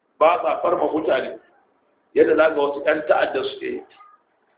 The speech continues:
Su farma birni, su farma ƙauye, su kashe mutane, suna ƙona amfanin gona, su ƙona makarantu, asibitoci. Wayannan ba, wayannan, ah, duk da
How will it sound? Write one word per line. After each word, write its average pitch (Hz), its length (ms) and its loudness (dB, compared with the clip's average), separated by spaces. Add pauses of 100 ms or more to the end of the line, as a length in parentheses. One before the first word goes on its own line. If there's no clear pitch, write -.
(460)
Su - 120 -20
farma 139 320 0
birni, 147 360 -2
su - 120 -18 (100)
farma 143 300 0
ƙauye, 147 320 -4 (560)
su - 140 -14
kashe 147 240 -2
mutane, - 540 -8
suna 156 280 0
ƙona 151 200 0
amfanin 120 440 -2
gona, 139 320 -6
su - 80 -20 (100)
ƙona 151 200 4
makarantu, 120 440 -6 (120)
asibitoci. 151 600 -10 (1120)
Wayannan 151 280 2
ba, 120 540 -2
wayannan, 160 520 0 (640)
ah, 131 560 4
duk 190 160 -2
da 185 80 2